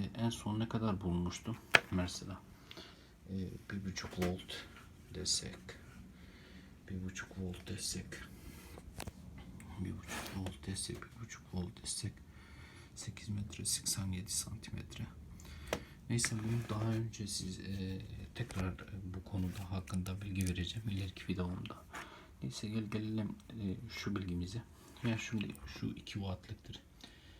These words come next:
İki wattlık şu tel kalınlığında mesela bobin kestiğinizde bobiniz şu uçlardan, e, bakabilirsiniz. Şu ohm kademesinden bir ohm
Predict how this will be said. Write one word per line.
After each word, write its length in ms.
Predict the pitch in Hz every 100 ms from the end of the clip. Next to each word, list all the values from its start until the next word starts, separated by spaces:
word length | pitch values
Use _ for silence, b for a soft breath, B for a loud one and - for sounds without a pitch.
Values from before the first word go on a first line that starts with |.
| B -
İki 100 | -
wattlık 380 | 104 92 95
şu 200 | - - -
tel 140 | 117
kalınlığında 880 | - 110 101 98 95 95 95 95 123 - B B B -
mesela 360 | 98 95 - 98 98
bobin 280 | 92 107
kestiğinizde 720 | 110 107 - 98 95 95 110 117 - B B B B B B B - 110
bobiniz 640 | 110 117 131 131 - - - -
şu 340 | - - 117 - - - -
uçlardan, 720 | 101 110 104 98 95 107 101 -
e, 40 | 92 92 104 -
bakabilirsiniz. 760 | - - 95 95 92 - 98 107
Şu 260 | - - 90 - - -
ohm 280 | 95 85 92
kademesinden 840 | - 95 92 92 95 - 104 110 - B B B -
bir 220 | 104 135
ohm 360 | 117 117 98